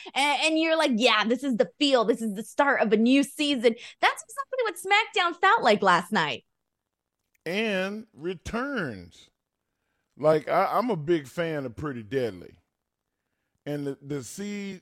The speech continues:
Speaker 2: the see them back gave me, like, "All right, let's go." You know, to see a re-, to see somebody switch brands,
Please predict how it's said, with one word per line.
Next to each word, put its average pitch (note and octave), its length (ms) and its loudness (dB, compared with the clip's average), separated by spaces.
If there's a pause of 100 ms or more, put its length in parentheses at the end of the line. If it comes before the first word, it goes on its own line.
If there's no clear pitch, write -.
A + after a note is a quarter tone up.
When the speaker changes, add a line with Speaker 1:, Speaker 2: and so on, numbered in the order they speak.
Speaker 2:
the D3 160 -10
see G3+ 300 -12
them F3+ 320 -8
back D3 400 -4 (400)
gave D3 340 -4
me, C3 580 -10 (140)
like, A2+ 520 -8 (420)
"All C#3 140 -2
right, A#2+ 280 -2
let's B2+ 220 -6
go." G2 460 -2 (960)
You C3+ 160 -6
know, B2 260 -4
to C3 220 -10
see G3+ 240 -4
a F3+ 80 4
re-, D3 180 -6 (560)
to D3 80 -8
see G3 300 -10
somebody F3 640 0
switch D#3 480 -8
brands, A#2 840 -10